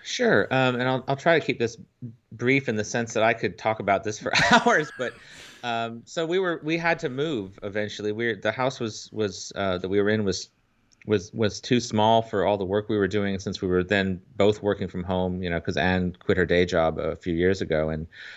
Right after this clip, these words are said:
we had to find a bigger place for us both working at home. So we had a lot, hard time finding a house because I needed a yard, a backyard that was pretty wild, uh, and Anne needed to not live in a tent on ten acres of swampland. So,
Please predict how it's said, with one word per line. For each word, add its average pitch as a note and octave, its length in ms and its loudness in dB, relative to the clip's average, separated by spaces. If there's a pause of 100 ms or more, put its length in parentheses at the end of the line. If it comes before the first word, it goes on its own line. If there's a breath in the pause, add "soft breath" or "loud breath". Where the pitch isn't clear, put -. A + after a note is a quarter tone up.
(140 loud breath)
we G2+ 80 4
had G#2 180 2
to G2+ 60 0
find F#2+ 200 -2
a F2 40 0
bigger F2+ 240 0
place A2 400 0
for F#2 380 -8 (100)
us F2 160 -4
both F2 320 -2
working F#2 240 -4
at G2 40 -4
home. A#2+ 200 -2
So F#2 360 0 (840 loud breath)
we B2 320 4
had D3 400 -2
a C#3 40 2
lot, C3+ 200 2
hard D#3+ 280 0
time E3 220 -4
finding D3+ 300 -4
a B2+ 40 -10
house D3+ 280 -8
because A2+ 220 -6
I A#2 140 0
needed B2+ 280 -2
a A2 40 0
yard, A2 480 2
a F2+ 40 -4
backyard G#2+ 600 -2
that D#2 100 -6
was F2 240 -10 (100)
pretty A2 180 -4
wild, F2+ 640 0 (100)
uh, E2+ 380 -6 (220)
and G2 140 -2
Anne A2+ 260 2
needed G2 280 0
to F#2 80 -4
not G2 280 0
live G2 520 0
in G2 100 -6
a F2 60 -4
tent G#2 360 -2
on E2+ 200 -4
ten G2+ 200 -4
acres F2+ 300 -4
of D#2+ 80 -12
swampland. D2+ 640 -8
So, E2+ 380 2